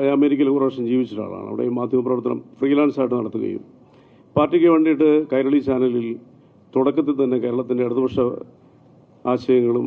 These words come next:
അതിൻ്റെ വളർച്ചയെക്കുറിച്ച് പത്തിരുപത് എപ്പിസോഡ് പ്രോഗ്രാം ചെയ്തു. നാലഞ്ച് വർഷം ഞാൻ ആ ടി വിയിൽ പല പ്രോഗ്രാം ചെയ്തിട്ടുണ്ട്.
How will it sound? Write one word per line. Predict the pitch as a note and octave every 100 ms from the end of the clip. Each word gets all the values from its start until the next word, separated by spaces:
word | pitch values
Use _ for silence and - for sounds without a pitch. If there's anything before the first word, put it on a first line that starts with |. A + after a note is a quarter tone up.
| A#2+
അതിൻ്റെ | A#2+ A2+
വളർച്ചയെക്കുറിച്ച് | A#2+ A#2 C3 A#2+ A#2 G2+ A2 G2+ - - - - - - - - -
പത്തിരുപത് | A2+ - B2 C3 B2+ A#2+
എപ്പിസോഡ് | B2 - B2 G#2+
പ്രോഗ്രാം | A#2 A2 A#2+ G#2+
ചെയ്തു. | G#2 - - - - - - - - - - - - - B2+
നാലഞ്ച് | C#3 D3 D3
വർഷം | C#3 C3
ഞാൻ | C3 C3
ആ | B2+ - B2
ടി | A#2 A#2+
വിയിൽ | A#2+ - - A2+
പല | A2+ G#2+
പ്രോഗ്രാം | G#2+ A2 G#2+ G#2
ചെയ്തിട്ടുണ്ട്. | G#2 F#2+ F#2+ F#2